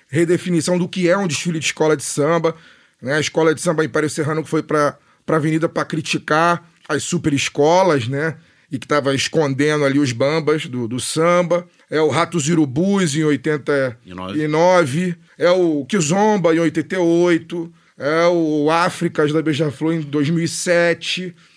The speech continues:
Speaker 1: A Mangueira em dois mil e dezenove. Aí, de repente, veio a, até, até aquele momento, até ali, eu acho que a Grande Rio entrou na avenida, se eu não me engano, por volta de três horas da manhã de domingo.
Speaker 2: Foi a penúltima.
Speaker 1: A gente tinha ali,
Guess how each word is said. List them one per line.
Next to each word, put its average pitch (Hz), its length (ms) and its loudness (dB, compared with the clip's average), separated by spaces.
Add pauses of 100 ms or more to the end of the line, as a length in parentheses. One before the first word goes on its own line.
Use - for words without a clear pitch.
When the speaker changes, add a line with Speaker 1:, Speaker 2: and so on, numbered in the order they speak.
(400)
Speaker 1:
A 160 140 -4
Mangueira 180 440 0
em 185 60 0
dois 170 180 2
mil 175 100 2
e 170 40 -2
dezenove. 185 720 2 (340)
Aí, 233 140 0
de 233 100 0
repente, 254 360 0
veio 247 160 2 (220)
a, 233 40 2
até, 240 320 0
até 226 300 -2
aquele 302 260 0
momento, 214 560 0
até 214 180 -2
ali, 214 460 0 (180)
eu 143 60 -4
acho 165 140 -2
que 185 80 -4
a 165 80 2
Grande 147 440 -2
Rio 170 200 -2
entrou 165 360 -4 (280)
na 156 120 -4
avenida, 165 380 -2
se - 120 -6
eu 175 40 -2
não 170 100 -2
me 170 100 -4
engano, 160 420 0 (120)
por 147 120 -4
volta 160 240 2
de - 0 -
três 180 340 0
horas 165 240 2
da 170 100 2
manhã 156 240 -2
de 147 140 -4
domingo. 143 720 0
Speaker 2:
Foi 104 140 -8
a - 20 -10
penúltima. 87 640 -6 (320)
Speaker 1:
A 160 160 2
gente 208 440 -2
tinha 226 480 0
ali, 190 440 0